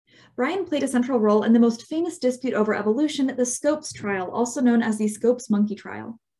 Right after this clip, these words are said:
In March nineteen twenty-five, the Tennessee legislature made it illegal for public school teachers to teach evolution. The American Civil Liberties Union, the A C L U, offered to defend a teacher willing to challenge the law, and John T. Scopes,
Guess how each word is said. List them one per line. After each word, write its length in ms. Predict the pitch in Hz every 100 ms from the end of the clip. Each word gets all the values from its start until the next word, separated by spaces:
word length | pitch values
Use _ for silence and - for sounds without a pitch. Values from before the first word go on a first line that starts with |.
| _ _ _ _ _ _ _ _ _ - - _
In 100 | 269
March 240 | 269 -
nineteen 260 | 370 349 349
twenty-five, 440 | 392 392 226 196
the 60 | 208
Tennessee 360 | 262 320 359
legislature 540 | 302 247 254 226 214 233
made 160 | 247
it 80 | 285
illegal 340 | 294 302 381 392
for 100 | 269
public 240 | 277 277
school 200 | - 214
teachers 320 | 220 269 294
to 100 | -
teach 220 | - 254
evolution. 560 | 240 202 202 214 - 208 _ _ - -
The 80 | 302
American 400 | 262 254 302 381
Civil 220 | 339 330
Liberties 400 | 302 294 320 311
Union, 200 | 202 196
the 140 | 214 -
A 80 |
C 180 | 208 220
L 140 | 277 269
U, 240 | 196 190 - - -
offered 400 | 269 359 349 -
to 100 | 240
defend 280 | 247 254
a 60 | 254
teacher 360 | - 294 294 254
willing 300 | 247 285 311
to 100 | 254
challenge 500 | - 285 330 349 -
the 80 |
law, 160 | 233 208
and 180 | 214 220
John 240 | 240 285
T. 120 | 302
Scopes, 400 | 311 - 190 -